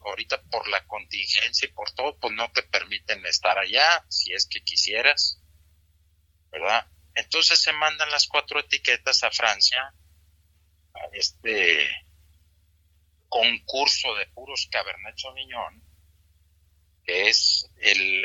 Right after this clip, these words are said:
el, el Cabernet Sauvignon es, es la variedad de uva más simbólica a nivel mundial en los vinos tintos. Entonces es importante, es muy importante. Y se mandan las cuatro etiquetas,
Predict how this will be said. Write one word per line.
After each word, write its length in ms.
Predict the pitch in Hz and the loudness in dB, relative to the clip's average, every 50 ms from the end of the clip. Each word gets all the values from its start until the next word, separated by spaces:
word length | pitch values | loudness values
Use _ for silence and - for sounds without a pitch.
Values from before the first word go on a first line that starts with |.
| 101 - | -4 -6
el, 180 | 107 104 98 98 98 98 | -6 -6 -4 -4 0 2
el 140 | 113 - - | 2 2 2
Cabernet 380 | - 113 - 120 131 139 - | 0 -4 -4 -2 -2 0 2
Sauvignon 500 | - - 147 143 135 127 120 131 135 139 | 2 2 2 0 -2 -2 -2 -2 0 0
es, 240 | 131 123 - - _ - | 0 0 -2 -4 _ -4
es 160 | - 117 113 | -2 -2 -2
la 180 | 127 135 127 120 | 0 2 2 2
variedad 480 | 117 113 107 104 95 92 101 110 117 120 | 4 4 4 4 4 4 2 0 2 2
de 120 | 120 110 | 0 0
uva 560 | 104 107 110 113 113 117 117 110 90 87 - _ - | 0 -4 -8 -2 0 2 2 2 0 -4 -8 _ -10
más 680 | 98 98 101 107 113 117 113 - - - - - - _ _ _ _ _ _ | -2 2 4 4 4 4 4 4 4 2 2 0 -4 _ _ _ _ _ _
simbólica 1200 | - - - - - 127 113 104 98 98 92 98 113 120 123 - 104 - - - 90 80 76 - - _ _ _ _ - | 2 2 4 4 2 0 0 -4 -6 -8 -4 -2 0 0 0 0 -2 -4 -4 -4 -4 -4 -4 -8 -18 _ _ _ _ -6
a 100 | 92 85 | -6 -6
nivel 360 | 87 90 85 82 92 101 113 | -4 -4 -2 0 0 0 0
mundial 480 | 120 117 113 110 90 82 85 90 95 101 107 - _ _ _ _ _ _ _ _ _ - | -2 -8 -14 -6 0 2 4 4 4 2 0 -6 _ _ _ _ _ _ _ _ _ -2
en 140 | 95 85 85 | -2 -2 -2
los 200 | 78 76 - - | 0 -2 -2 -2
vinos 360 | 90 92 95 95 - - - - | -4 -10 -4 -2 0 0 0 0
tintos. 600 | 127 123 110 _ - - - - - - - _ _ _ _ _ _ _ _ _ | -2 -4 -4 _ -12 -2 2 2 2 2 0 _ _ _ _ _ _ _ _ _
Entonces 440 | _ - 156 151 - - - - - | _ -6 -2 -2 -2 0 2 0 2
es 220 | 135 131 127 - - | 2 2 2 2 0
importante, 720 | 127 117 - - 98 - - - 85 73 - _ - 76 | -2 -6 -6 -6 -6 -4 -2 -4 -4 -4 -6 _ -20 -16
es 140 | 73 - - | -16 -14 -12
muy 160 | 120 117 123 | -8 -6 -6
importante. 560 | 117 104 - - - - - 76 71 - _ _ _ _ _ _ _ _ _ _ _ _ _ _ _ _ _ _ _ _ _ _ _ _ _ _ _ _ _ _ - | -6 -4 -4 -6 -6 -6 -6 -10 -10 -12 _ _ _ _ _ _ _ _ _ _ _ _ _ _ _ _ _ _ _ _ _ _ _ _ _ _ _ _ _ _ 0
Y 440 | - 139 143 147 147 147 147 143 139 | 4 4 4 6 6 4 4 4 2
se 160 | - - 143 | 0 -2 -4
mandan 340 | 147 151 160 165 170 165 160 | -2 -2 -2 0 0 -2 0
las 160 | 156 147 - | 0 -2 -2
cuatro 320 | - 165 156 156 - 165 | -2 -2 -2 -2 -4 -8
etiquetas, 1120 | 160 - - 165 - - 151 147 - - 156 156 156 147 - - - - - - - - | -8 -8 -10 -4 0 2 2 2 0 0 -2 0 0 0 -2 -4 -4 -4 -4 -4 -4 -8